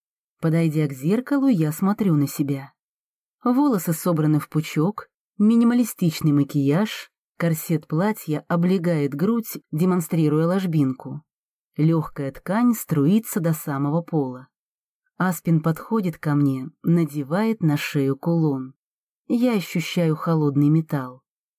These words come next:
На ее шее красуются знакомые инициалы: C and N.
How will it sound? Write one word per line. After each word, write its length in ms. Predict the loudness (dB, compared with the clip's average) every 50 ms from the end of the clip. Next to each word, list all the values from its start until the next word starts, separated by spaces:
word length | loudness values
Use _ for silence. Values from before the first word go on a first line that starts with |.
| _ _ _ _ -2
На 260 | 2 2 4 4 4
ее 440 | 4 2 2 0 2 2 2 2 0
шее 500 | -2 -6 -4 -2 0 0 0 0 -2 -2
красуются 800 | -2 -2 -2 -2 -4 -4 -4 -2 0 0 0 0 0 -2 -2
знакомые 720 | 0 2 2 2 0 0 -2 -2 0 2 2 2 2 2 2
инициалы: 920 | 4 4 4 4 2 -2 -2 -2 0 0 0 0 -2 -2 -6 -10 -14 -16 _ _ _ _ _ _ _ _ _
C 560 | -14 -12 -10 -8 -2 2 2 2 2 2 -2 -2 -2
and 420 | 0 2 4 4 2 2 -2 -6 _
N. 460 | -2 0 2 2 0 0 -4 -8 -12